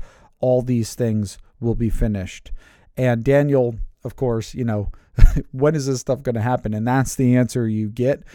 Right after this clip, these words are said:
Daniel's a little bit confused. And so he says, "Oh, my Lord, what shall be the outcome of these things?" And, like, he wants more details. This is all very enigmatic, all very interesting, but,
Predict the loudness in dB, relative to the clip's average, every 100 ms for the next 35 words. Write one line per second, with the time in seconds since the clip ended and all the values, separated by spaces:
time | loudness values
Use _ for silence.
0 | -20 _ _ -8 0 2 2 0 -2 -4
1 | -4 -6 -6 -6 -4 -4 -4 -6 -10 -20
2 | -20 _ _ -2 0 2 2 2 -2 -8
3 | _ _ -8 -4 -2 2 2 2 -2 _
4 | _ _ _ _ 0 2 2 0 0 0
5 | 0 -2 -10 -18 -12 -2 -2 -2 -4 -4
6 | -2 -4 -4 -4 -6 -6 -4 -4 -2 -4
7 | -6 -6 -8 -6 -10 -12 -20 _ _ _
8 | -4 -2 -2 -4 -4 -2 0 0 -2 -4
9 | -4 -4 -6 -6 -8 -8 -8 -6 0 0
10 | 2 4 4 2 0 -2 -2 -2 -2 -2
11 | 0 2 2 0 -2 -4 -4 -6 -4 -4
12 | -4 -4 -4